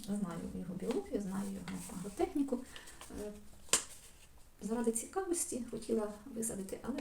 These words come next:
не доходив ходу. В цьому році, ем, все-таки хочу знайти можливість, час, момент, щоб його висіяти. Думаю, вам покажу. Якщо ви ніколи не висаджували вігну,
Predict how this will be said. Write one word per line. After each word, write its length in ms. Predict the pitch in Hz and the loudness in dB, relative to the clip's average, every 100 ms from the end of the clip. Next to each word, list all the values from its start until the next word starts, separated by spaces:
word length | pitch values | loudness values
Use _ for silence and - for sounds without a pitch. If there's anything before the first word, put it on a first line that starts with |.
| 214 | 0
не 60 | 190 | 0
доходив 360 | 196 - 233 - | -2 -2 -2 -2
ходу. 200 | - - | -4 -4
В 120 | - - | -4 0
цьому 220 | 240 - | 2 2
році, 300 | - - 277 - - - - - - - | 0 -2 -4 -6 -14 -16 -14 -14 -12 -8
ем, 340 | 202 196 196 | -4 -2 0
все-таки 340 | 190 226 - 202 | 0 0 -2 -2
хочу 380 | - 226 - 220 - - - - - - | 0 0 0 -2 -2 -6 -6 -8 -10 -4
знайти 420 | 175 196 214 196 - - - - - - - | -4 0 0 0 -2 -8 -10 -12 -2 -2 -2
можливість, 500 | 190 185 359 320 - | -2 6 8 8 4
час, 280 | 240 - - | 6 8 8
момент, 380 | 180 233 240 - | 4 0 0 -2
щоб 220 | - - - - - 175 | -6 -6 -8 -10 0 2
його 240 | 190 202 - - - - - - | 2 -2 -6 -14 -14 -16 -14 -6
висіяти. 600 | 196 339 - 311 - 226 | -2 0 0 -2 0 0
Думаю, 320 | 202 277 240 | 2 2 2
вам 180 | 196 202 - | 0 -6 -8
покажу. 360 | - 202 190 160 156 147 - - - | -8 -6 -4 -4 -4 -4 -4 -4 -6
Якщо 300 | 214 - 330 | -4 0 0
ви 120 | 254 - - 208 214 | 2 0 -6 -8 -6
ніколи 320 | 226 233 226 226 - - - - | -2 -2 -2 -4 -12 -14 -10 -4
не 340 | 208 202 196 190 - - 240 | -2 0 0 -2 -8 -6 -2
висаджували 640 | - 214 202 190 185 180 175 - - - | 0 0 -4 -4 -2 -4 -6 -12 -14 -8
вігну, 520 | 170 240 240 226 | 0 2 4 4